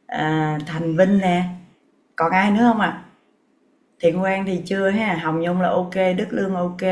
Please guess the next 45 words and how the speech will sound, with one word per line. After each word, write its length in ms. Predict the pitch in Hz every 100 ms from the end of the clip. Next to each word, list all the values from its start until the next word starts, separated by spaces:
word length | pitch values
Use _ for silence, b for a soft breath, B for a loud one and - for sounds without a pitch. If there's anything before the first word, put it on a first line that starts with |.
| 180 175
Ngọc 220 | 147 160
Vinh 200 | 175 175
nữa 100 | 180
nè. 180 | 202 170 165 b b b b -
Đó, 280 | 220 - B B B
thì 240 | - 202 190
chúng 160 | 240 240
ta 140 | 214
thấy 460 | 202 220 262 302 311 -
đó, 280 | 214 233 277 214
những 240 | 196 262
người 360 | 254 202 190 180
mà 320 | 180 170 160
đã 220 | 147 170 202
có 200 | 247 302
được 220 | 214 170
những 140 | 180 226
điều 160 | 180
mình 160 | 170 170
mong 220 | 185 196
muốn 200 | 202 262
đó 100 | 254
là 360 | 262 185 147 -
quả 460 | 117 151 214 285 294
của 120 | -
họ, 400 | 185 160 139 - B B B
cái 120 | - 269
hạt 240 | 185 -
quả 420 | - - 202 285 294 -
đã 280 | 139 175
ra 340 | 226 214 196 190
cái 120 | 226
quả 240 | 185 139 202
như 140 | 185
ý. 220 | 185 226 254 - _ _ _ _ _ _ _ _ _ -
Còn 240 | - 165 170
nếu 140 | 214
ai 260 | - 202 196
đó 180 | 214 262
mà 140 | 226
mình 160 | 175 165
muốn 360 | 185 262 294 294
cái 100 | 262
gì 260 | 202 165
mà 180 | 160 160